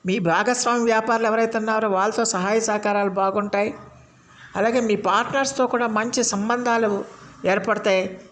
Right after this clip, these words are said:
దానివల్ల మీ వైవాహిక జీవితం, దాంపత్య జీవితం కూడా చాలా బ్రహ్మాండంగా ఉంటుందన్న విషయాన్ని గమనించాలి. అయితే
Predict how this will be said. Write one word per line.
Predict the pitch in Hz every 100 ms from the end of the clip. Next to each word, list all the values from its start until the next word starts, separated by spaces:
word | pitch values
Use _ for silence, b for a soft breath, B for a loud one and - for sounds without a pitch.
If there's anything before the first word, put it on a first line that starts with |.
| -
దానివల్ల | 175 202 196 240 240
మీ | 220
వైవాహిక | 196 185 214 233 226
జీవితం, | 220 226 220
దాంపత్య | 196 190 214 214 190
జీవితం | 196 185 196
కూడా | 196 196 175 175 - B B B -
చాలా | 185 208
బ్రహ్మాండంగా | 185 165 175 190 196 185 175
ఉంటుందన్న | 170 156 175 170 165 160
విషయాన్ని | 135 139 185 202 160
గమనించాలి. | 131 131 120 - - - - - - - - B B B B B -
అయితే | 202 247 302 220 233 254